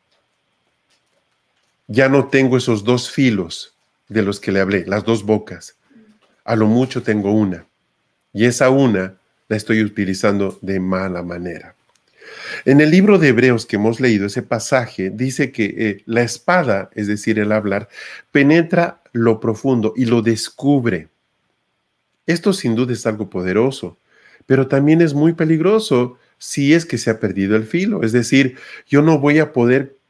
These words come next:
penetrar hasta lo profundo de una situación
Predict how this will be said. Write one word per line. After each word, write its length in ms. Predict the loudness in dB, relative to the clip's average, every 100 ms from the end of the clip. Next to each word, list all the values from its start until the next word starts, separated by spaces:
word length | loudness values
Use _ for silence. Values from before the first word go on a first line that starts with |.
| _
penetrar 1000 | 0 2 2 -2 -4 0 2 0 -2 -6 _ _ _ _ -10
hasta 260 | -4 0
lo 180 | 0 0
profundo 460 | -4 -2 0 2 2
de 80 |
una 140 | 0 -2
situación 600 | -6 -8 -6 -4 -4